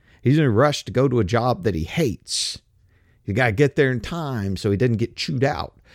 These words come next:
Because for some reason, <laughs> because for some reason, it's considered a huge offense.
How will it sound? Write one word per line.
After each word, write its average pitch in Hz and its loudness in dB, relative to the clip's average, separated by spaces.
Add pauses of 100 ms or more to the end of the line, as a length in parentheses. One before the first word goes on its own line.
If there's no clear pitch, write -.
(120)
Because 135 2
for 117 -4
some 240 2
reason, 202 2 (1000)
<laughs> - -18
because 185 6
for 175 -2
some 220 0
reason, 190 0 (960)
it's 151 2
considered 196 4
a 160 4
huge 262 6
offense. 285 0